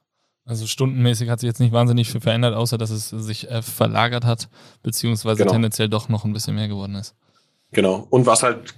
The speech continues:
Speaker 2: cool ist, mit Manta Hari, ähm, bin ich halt flexibel.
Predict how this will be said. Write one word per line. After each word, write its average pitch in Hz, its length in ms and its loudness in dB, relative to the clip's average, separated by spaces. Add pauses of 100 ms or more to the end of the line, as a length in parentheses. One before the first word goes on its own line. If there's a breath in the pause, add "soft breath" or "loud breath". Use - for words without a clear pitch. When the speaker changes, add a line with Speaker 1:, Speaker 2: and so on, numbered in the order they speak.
(120)
Speaker 2:
cool 123 120 6
ist, 123 340 2
mit 113 160 0
Manta 113 260 4
Hari, 113 460 0 (480 loud breath)
ähm, 107 320 4
bin 113 100 4
ich - 120 0
halt 104 100 2
flexibel. 98 480 -6